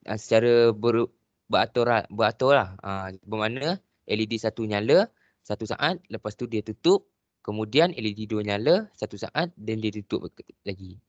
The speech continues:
So, saya tunjukkan dia punya hasil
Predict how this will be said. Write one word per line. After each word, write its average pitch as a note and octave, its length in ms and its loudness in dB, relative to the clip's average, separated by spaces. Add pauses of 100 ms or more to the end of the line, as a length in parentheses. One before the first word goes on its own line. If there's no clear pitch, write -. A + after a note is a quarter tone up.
(300)
So, G#2+ 480 2
saya A2 320 0
tunjukkan A2+ 800 0
dia G2+ 80 -2
punya G2 640 -4 (320)
hasil G#2 640 0